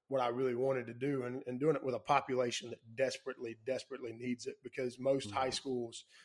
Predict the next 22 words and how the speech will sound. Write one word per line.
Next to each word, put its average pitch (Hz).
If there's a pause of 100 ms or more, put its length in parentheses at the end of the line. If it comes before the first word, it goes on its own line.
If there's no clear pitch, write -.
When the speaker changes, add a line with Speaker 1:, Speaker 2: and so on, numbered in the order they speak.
(240)
Speaker 1:
man, 131
it's 120
just 131 (920)
football 147
coaches 135
who 123
mean 160
well, 175
but 123
they 143
have 120
no 135 (140)
flipping 135
clue 123 (320)
what 127
they 123
are 113
doing. 110 (680)
Speaker 2:
Mm, 98 (140)
mm-hmm. 113 (180)
For, 123 (160)
so 147